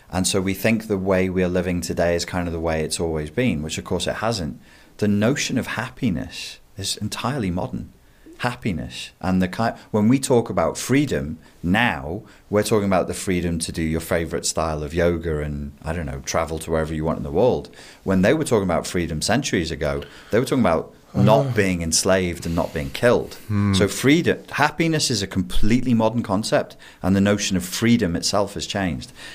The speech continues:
Speaker 1: And you start pulling out these building blocks, and the whole relationship falls. It's not,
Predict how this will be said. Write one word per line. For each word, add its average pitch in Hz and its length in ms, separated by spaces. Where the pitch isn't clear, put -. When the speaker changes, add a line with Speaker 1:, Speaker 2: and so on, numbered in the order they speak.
Speaker 1:
And 113 100
you 170 80
start - 520
pulling 151 280
out 143 220
these 98 160
building 113 420
blocks, - 540
and 101 140
the 104 60
whole 120 420
relationship - 680
falls. 147 520
It's - 200
not, 147 360